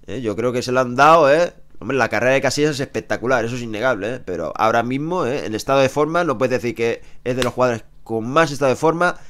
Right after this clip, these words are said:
con esa edad, ¿no? Porque el chaval ha perdido hasta la titularidad, ¿eh? Pero bueno, imagino que será el premio a una trayectoria, ¿eh? Y, y al primero que, que, que se ha acercado por allí a, a recoger el premio, ¿no? En fin, esto es lo que copa la portada del AS, ¿eh?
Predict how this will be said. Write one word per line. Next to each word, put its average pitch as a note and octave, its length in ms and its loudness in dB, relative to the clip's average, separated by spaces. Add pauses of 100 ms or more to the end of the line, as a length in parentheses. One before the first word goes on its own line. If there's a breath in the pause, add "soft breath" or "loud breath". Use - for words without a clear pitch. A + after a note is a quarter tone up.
(220 soft breath)
con A#2+ 220 -6
esa B2 240 -4
edad, E2 240 -6
¿no? C3+ 180 -10
Porque E2 340 -10
el - 120 -16
chaval A2+ 280 0
ha C#3 80 4
perdido B2 220 2
hasta A#2+ 240 0
la G#2 140 0
titularidad, F#2+ 720 -6 (100)
¿eh? - 180 -12
Pero - 140 -8
bueno, B2+ 200 -4 (840 loud breath)
imagino G#2 420 -4
que B2 80 -6
será A#2+ 400 4
el A#2+ 100 0
premio B2 300 0
a B2+ 40 2
una B2 160 2
trayectoria, B2 760 0
¿eh? D3 100 2
Y, G#2+ 160 -2
y G2 140 -4
al G#2+ 140 -2
primero B2+ 400 0
que, G#2+ 340 0
que, G2+ 180 -6
que F2+ 100 -8
se A#2+ 100 -4
ha - 20 0
acercado A#2+ 300 -4
por A2 140 -2
allí A#2 400 -2
a, G2 160 -2
a G2+ 160 -2
recoger G2 460 -6
el F#2+ 80 -8
premio, F2+ 420 -8
¿no? F2+ 200 -14 (1300 loud breath)
En F2+ 100 -14
fin, G#2+ 260 -8
esto A#2 200 -4
es C3 40 -2
lo B2 100 0
que A2 120 -4
copa A#2 200 -2
la A2 100 2
portada G#2+ 300 -2
del G#2+ 100 2
AS, C3 240 2
¿eh? B2+ 260 -6